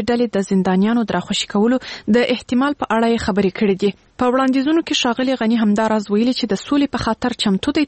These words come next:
طالبان د یوې مشروع سیاسي ډلې په توګه په رسمیت وپیژني. ولسمشر غني د چهارشنبې په ورځ د کابل نړیوالې غونډې ته په افغانستان کې د سولې په اړه خپل وړاندیزونه شریک کړل. د ګارډین ورځپاڼې په وینا، د چهارشنبې د ورځې څرګندونې یو لوی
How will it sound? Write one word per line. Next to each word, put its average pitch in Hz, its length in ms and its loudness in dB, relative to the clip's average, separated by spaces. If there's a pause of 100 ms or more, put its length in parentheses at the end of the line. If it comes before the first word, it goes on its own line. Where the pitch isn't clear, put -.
طالبان 214 380 0
د 208 120 0
یوې 190 200 2
مشروع 269 400 -2
سیاسي 190 320 -2
ډلې 269 320 -2
په 247 40 -2 (100)
توګه 240 180 0 (400)
په 202 160 0
رسمیت 226 360 -2
وپیژني. 196 540 0 (320)
ولسمشر 277 540 0
غني 277 180 0
د 262 160 0
چهارشنبې 254 440 0
په 233 100 0
ورځ 226 180 0
د 220 160 -4
کابل 220 340 0
نړیوالې 220 400 0
غونډې 226 300 2
ته 226 60 -2 (300)
په 233 120 2
افغانستان 226 540 0
کې 269 100 0
د 202 80 0
سولې 247 340 0
په 226 120 0
اړه 202 160 0
خپل 214 220 0
وړاندیزونه 196 560 0 (100)
شریک 202 280 0
کړل. 196 200 0 (160)
د 269 220 2
ګارډین 269 360 0
ورځپاڼې 294 520 -2
په 220 100 2
وینا، 226 220 2 (400)
د 233 120 0
چهارشنبې 311 500 0
د 277 100 0
ورځې 269 300 -4
څرګندونې 214 580 2
یو 214 160 2
لوی 262 180 2